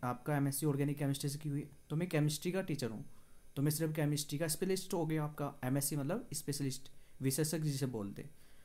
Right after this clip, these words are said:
तो इसी तरह से जो एंजाइम्स होते हैं वो भी स्पेशल-, आपके स्पेशलिस्ट होते हैं। स्पेशलिस्ट आपको पता ही है कि ये स्पेशलिस्ट स्टेज का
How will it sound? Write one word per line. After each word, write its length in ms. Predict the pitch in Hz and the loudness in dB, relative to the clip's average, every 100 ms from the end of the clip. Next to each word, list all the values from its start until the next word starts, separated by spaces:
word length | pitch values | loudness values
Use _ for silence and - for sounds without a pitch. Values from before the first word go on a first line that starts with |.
| - - - - - - - - | -16 -16 -16 -16 -20 -20 -12 -6
तो 60 | |
इसी 180 | 127 151 | -2 0
तरह 160 | 160 151 | 4 4
से 140 | 165 | 4
जो 140 | 175 - | 0 2
एंजाइम्स 400 | 147 143 156 156 | 4 6 4 2
होते 180 | 143 170 | -2 -2
हैं 200 | 233 - - | -4 -4 0
वो 120 | 135 | 0
भी 160 | 151 208 | 2 -2
स्पेशल-, 400 | - - 156 - | -4 -2 -2 0
आपके 320 | 147 147 202 | -2 0 -2
स्पेशलिस्ट 500 | 202 - 156 165 156 | -4 -2 -2 -2 -2
होते 240 | 131 - 104 | -4 -4 -8
हैं। 120 | - - - - - | -10 -14 -18 -12 -4
स्पेशलिस्ट 480 | - 147 165 156 151 | 0 0 0 0 0
आपको 220 | 139 147 | 0 0
पता 180 | 135 139 | 2 2
ही 80 | |
है 60 | 143 | 2
कि 100 | 147 | 2
ये 100 | 147 | 0
स्पेशलिस्ट 360 | 143 147 143 143 | 0 0 0 0
स्टेज 180 | 135 | -2
का 160 | - 131 | 0 -2